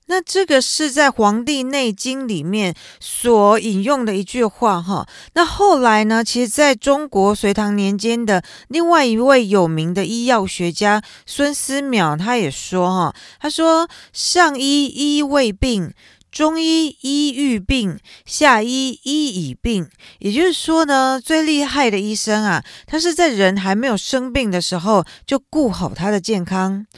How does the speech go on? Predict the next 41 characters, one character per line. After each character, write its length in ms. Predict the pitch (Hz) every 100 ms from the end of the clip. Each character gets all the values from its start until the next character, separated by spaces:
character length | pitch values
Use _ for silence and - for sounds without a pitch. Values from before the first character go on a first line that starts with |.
| - - -
而 240 | 240 320
中 420 | - - 349 370
等 260 | 349 247 185
程 300 | - 214 226
度 180 | 294 269
厉 160 | 269
害 160 | 262 262
的 80 | 214
医 180 | 220
生 320 | 247 - 262 247
呢， 220 | 226 220 - -
则 140 | - 233
是 140 | 277
一 100 | 226
个 140 | 233
人 220 | 240 226 214
快 260 | - 294
要 200 | 285 277
生 340 | 247 - 269 254
病 180 | 269
的 120 | 220 190
时 120 | 180
候， 260 | 180 202 - - _
就 100 | 294
赶 160 | 208
快 120 | 175 247
把 200 | 196 156
这 200 | - 269
个 80 |
人 200 | 208 175 170
医 260 | 208 240
好。 340 | 220 202 165 - _ - -
而 120 | - 240
最 180 | -
下 340 | 311 - 330 269
等 220 | 196 170
医-， 140 | 208 -
的 160 | 214 180
医 160 | 262
生 280 | 262 269 262
呢， 200 | 233 226